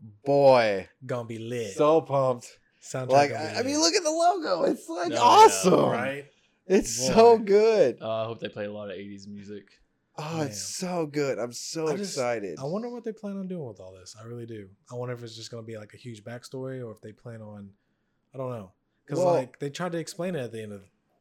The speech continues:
Speaker 2: Endgame. Like,
Speaker 1: my thing is with Marvel, and they've already announced, uh, some stuff, but they didn't put on the timeline. Guardians three. We
Speaker 2: Right.
Speaker 1: already know that that's in development.
Speaker 2: And Thor's gonna be in it.
Speaker 1: Yeah.
Speaker 3: Yeah.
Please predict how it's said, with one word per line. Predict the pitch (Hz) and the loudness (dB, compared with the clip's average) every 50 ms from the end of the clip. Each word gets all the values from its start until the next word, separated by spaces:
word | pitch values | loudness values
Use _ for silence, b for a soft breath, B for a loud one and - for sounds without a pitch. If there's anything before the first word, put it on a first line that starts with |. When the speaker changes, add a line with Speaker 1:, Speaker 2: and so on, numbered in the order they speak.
| _ _ _ - | _ _ _ -16
Speaker 2:
Endgame. | 127 113 107 98 98 92 90 90 92 98 | -16 -16 -16 -16 -18 -18 -18 -18 -18 -18
Like, | 101 104 101 101 98 - b b b b b b _ 170 | -18 -16 -16 -16 -18 -20 b b b b b b _ -6
Speaker 1:
my | 170 180 190 | -4 -4 -2
thing | 190 202 190 175 165 | 0 -2 -2 -2 -2
is | 160 156 143 143 | -4 -4 -4 -6
with | 139 135 139 135 - | -4 -4 -4 -4 -4
Marvel, | 123 123 143 160 165 147 135 123 123 117 - _ _ _ _ _ _ _ _ _ _ _ - | -4 -2 0 0 0 0 -2 -2 -2 -4 -6 _ _ _ _ _ _ _ _ _ _ _ -4
and | 143 151 151 135 131 | -2 -2 -2 0 0
they've | 143 156 160 160 | 0 0 2 2
already | 175 160 156 139 127 | 2 2 2 0 -2
announced, | 123 123 120 120 117 113 - - - - - - _ _ _ _ _ - | -2 -2 -4 -4 -4 -6 -10 -14 -18 -18 -20 -20 _ _ _ _ _ -8
uh, | 127 120 120 104 | -8 -8 -8 -10
some | - - 139 135 127 | -10 -8 -8 -8 -8
stuff, | 120 - - 127 120 110 - _ _ - | -8 -4 -2 -2 -2 -2 -4 _ _ -6
but | - 120 - | -6 -4 -2
they | 117 110 | -4 -4
didn't | 107 113 110 104 - | -4 -4 -6 -6 -6
put | 139 120 110 | -6 -4 -4
on | 107 104 | -4 -6
the | 104 95 | -6 -8
timeline. | - - 110 107 107 107 104 104 101 104 101 98 98 95 _ _ _ _ _ _ _ - | -8 -6 -6 -6 -6 -6 -6 -6 -6 -6 -6 -8 -8 -12 _ _ _ _ _ _ _ -4
Guardians | - 104 104 110 113 110 - | -2 0 0 0 -4 -8 -10
three. | - 113 104 95 90 82 85 _ _ _ _ - | -10 -10 -8 -8 -8 -10 -14 _ _ _ _ -12
We | - 110 113 | -6 -4 -2
Speaker 2:
Right. | 113 | -2
Speaker 1:
already | 113 113 113 | -2 -2 -2
know | 113 110 110 | -4 -4 -2
that | 107 104 101 | -2 -2 -2
that's | 104 104 101 - - | -4 -4 -6 -6 -10
in | 101 | -12
development. | 98 101 92 98 92 90 87 76 80 62 - _ _ _ - | -12 -10 -10 -8 -8 -8 -10 -10 -14 -20 -20 _ _ _ -16
Speaker 2:
And | 127 120 113 - | -16 -16 -12 -12
Thor's | 123 120 123 123 120 | -10 -10 -8 -10 -10
gonna | 123 120 120 | -10 -12 -10
be | 117 131 135 | -10 -10 -10
in | 131 110 | -10 -12
it. | 92 78 _ _ _ _ _ - | -14 -18 _ _ _ _ _ -8
Speaker 1:
Yeah. | - 113 113 95 78 - - | -4 -2 0 0 -2 -4 -8
Speaker 3:
Yeah. | - 104 117 107 | -8 -8 -8 -8